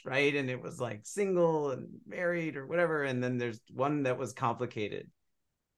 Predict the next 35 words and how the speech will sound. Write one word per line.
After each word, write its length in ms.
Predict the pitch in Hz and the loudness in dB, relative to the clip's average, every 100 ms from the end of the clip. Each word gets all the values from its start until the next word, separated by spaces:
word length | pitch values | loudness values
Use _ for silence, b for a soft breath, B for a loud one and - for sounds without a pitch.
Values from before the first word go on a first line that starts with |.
| - | -2
And 160 | 139 | 0
I 60 | 147 | 2
was 120 | 147 | 0
thinking 300 | - 196 208 | -2 0 4
about 180 | 185 156 | 6 4
a 80 | 139 | 4
relationship 580 | 131 147 160 165 147 117 | 0 0 0 0 -2 -4
with 180 | 120 | -6
food 360 | - 214 233 165 | -4 0 4 4
and 120 | 127 | 2
how 180 | 120 123 | 0 -2
complicated 760 | - 131 127 123 120 110 110 | -2 -10 -6 -4 -2 -2 -4
it 40 | 110 | -8
is, 160 | 110 | -10
because 260 | 147 143 139 | -8 -8 -8
food 300 | - 240 254 | -6 -2 0
is 240 | 202 - | 0 0
so 200 | - 196 | -4 -2
many 240 | 240 247 220 | 0 0 0
things 460 | 196 214 208 160 151 | 0 -2 0 -2 -2
in 100 | 139 | -2
our 180 | 135 | 0
lives. 460 | 135 147 170 143 - | 0 0 -2 -4 -8
We 100 | 160 | -2
don't 200 | 185 202 | 0 0
just 200 | 208 175 | 0 -2
eat 160 | 185 175 | -4 -4
for 100 | 156 | -2
nourishment, 560 | 151 175 170 143 127 | 2 0 0 -6 -6
right? 260 | 123 131 151 | -4 -4 -4
We, 220 | 139 120 _ _ _ _ _ _ | -8 -10 _ _ _ _ _ _
we 140 | - 156 | -2 4
often 400 | 139 156 185 165 | 4 4 2 0
eat, 420 | 170 165 160 - _ _ _ _ - | 0 2 0 -2 _ _ _ _ -6
um, 560 | 135 120 120 120 156 | 2 6 6 2 -4